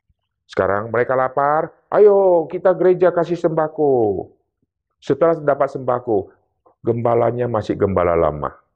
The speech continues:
Oh, mereka perlu baju, kasih baju. Setelah kasih baju,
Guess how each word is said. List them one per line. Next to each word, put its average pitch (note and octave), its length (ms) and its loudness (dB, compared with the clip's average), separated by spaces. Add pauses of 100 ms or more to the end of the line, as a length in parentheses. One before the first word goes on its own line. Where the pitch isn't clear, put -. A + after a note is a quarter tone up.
(500)
Oh, E3 260 4
mereka E3 240 2
perlu E3+ 240 -2
baju, E3 420 0
kasih C#3 300 -4
baju. A#2 400 -2
Setelah B2 240 0
kasih C3+ 240 -2
baju, A2+ 480 -2